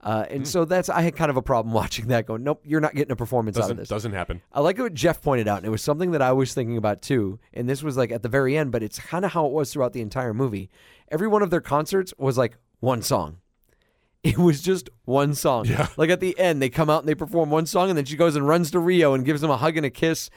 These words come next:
Speaker 1: And I was like, "Mm, yeah, <laughs> it's just, just one tune." Uh, speaking of which,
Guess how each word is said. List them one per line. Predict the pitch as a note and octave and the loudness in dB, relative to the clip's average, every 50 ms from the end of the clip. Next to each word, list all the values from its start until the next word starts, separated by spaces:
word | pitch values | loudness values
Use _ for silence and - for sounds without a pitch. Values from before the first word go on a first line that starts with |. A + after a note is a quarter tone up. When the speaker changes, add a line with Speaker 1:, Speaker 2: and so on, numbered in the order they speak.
| - - - - - _ _ | -20 -20 -20 -20 -20 _ _
Speaker 1:
And | - D#3 D#3 D3+ | -2 0 2 4
I | D3 D3+ | 4 4
was | D3+ C#3 | 2 2
like, | D3+ D3 - - | 0 -2 -4 -6
"Mm, | F#3+ G3 F#3+ F#3+ F#3+ F#3+ F#3+ F#3+ F#3+ F#3+ F#3+ G3 - - _ _ - | -6 -4 -2 -2 0 0 0 0 0 -2 -2 -4 -6 -10 _ _ -2
yeah, | F#3+ G3+ A3 G#3+ F#3+ D#3+ - _ | 0 2 4 4 4 2 0 _
<laughs> | _ _ | _ _
it's | - D#3 B2 F3+ G3 - | 0 0 0 0 -4 -4
just, | - G3+ G3 F#3 - - | -2 -2 -2 -2 -4 -8
just | - F3+ D3 D#3 | -8 -8 -4 -2
one | F3+ F#3+ F3+ E3 | 0 0 0 0
tune." | - - F#3+ E3+ C3 A2+ - - - - - - | 2 2 2 2 0 -4 -8 -16 -20 -20 -18 -4
Uh, | - E3 E3 D#3+ D#3 D#3+ B2 D3+ | 0 2 4 4 4 2 2 -2
speaking | C3 - - - A3 F#3 G3 F3 D#3+ | -8 -8 -6 -6 -6 -2 0 0 2
of | C3+ | 2
which, | C3 C3 A#2 - - - | 2 2 0 -2 -6 -16